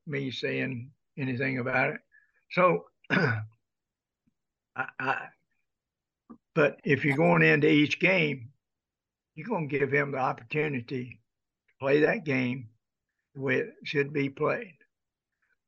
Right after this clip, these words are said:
And if he's better than his defender, he won't have to do any of those things. So, so that, that's who's lining up against who. And, uh,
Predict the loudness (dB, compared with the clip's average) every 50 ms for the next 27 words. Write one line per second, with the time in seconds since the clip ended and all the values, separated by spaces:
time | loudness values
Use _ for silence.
0 | _ _ -2 0 0 2 0 0 0 0 0 0 -2 -6 -10 _ _ -14 -4 0
1 | 2 4 4 4 2 0 0 -2 -4 -4 -6 -6 -8 -8 -10 _ _ _ _ _
2 | _ _ _ -8 -6 -4 -2 -2 -2 0 0 -2 -4 -4 -6 -12 -10 -6 -4 -4
3 | -2 -2 -4 -4 -4 -4 -4 -6 -8 -8 -4 -4 -2 -2 -2 -4 -6 -10 -12 -12
4 | -12 -12 -12 -12 -14 -14 -18 -20 -20 -20 _ -20 -20 -20 -20 -20 _ _ _ -20
5 | -20 _ _ _ _ _ _ _ _ _ _ _ _ _ -18 -10 -6 -4 -4 -4
6 | -6 _ _ _ -2 0 2 2 2 0 -2 -4 -4 -4 -4 -4 -8 -12 _ -20
7 | _ _ _ _ _ _ _ _ _ _ _ _ _ _ _ _ _ 0 0 2
8 | 2 2 2 2 4 4 4 2 2 2 0 -2 -2 -6 -6 -4 -4 -4 -4 -6
9 | -4 -2 -2 -2 -2 -6 -14 -20 _ _ _ _ _ _ _ _ _ _ _ _
10 | _ _ _ _ _ _ _ _ _ _ _ _ _ _ _ _ _ _ _ _
11 | _ _ _ _ -16 -16 -12 -10 -8 -8 -8 -8 -10 -12 -14 -14 -14 -16 -16 -18
12 | -20 -20 _ _ _ _ _ _ _ _ _ _ _ _ _ _ _ _ _ _
13 | _ _ _ _ _ -20